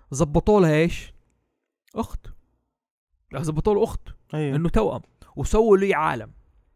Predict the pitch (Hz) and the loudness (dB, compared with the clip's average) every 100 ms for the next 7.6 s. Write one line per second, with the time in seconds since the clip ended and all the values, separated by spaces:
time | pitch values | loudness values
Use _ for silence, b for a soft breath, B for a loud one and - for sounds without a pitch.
0 | _ - 123 117 - 180 247 240 262 226 | _ -12 -10 -10 -2 0 0 -2 -4 -6
1 | 220 240 226 196 190 - 170 151 147 123 | -6 -4 -4 -4 -6 -4 -4 -4 -6 -6
2 | 139 160 147 214 190 185 165 202 190 - | -6 -2 -2 -2 -6 -8 -10 -12 -12 -12
3 | - 151 123 139 - b b b b 135 | -8 -6 -6 -8 -10 b b b b -10
4 | 131 147 147 170 233 240 190 214 - - | -8 -6 -2 0 0 -4 -6 -6 -8 -6
5 | 156 135 139 135 170 160 175 170 - - | -6 -4 -6 -4 -4 -4 -4 -4 -6 -4
6 | 143 127 117 120 120 - - - 147 147 | -4 -6 -10 -12 -12 -10 -10 -8 -6 -6
7 | - 135 170 160 180 | -8 -4 -4 -4 -8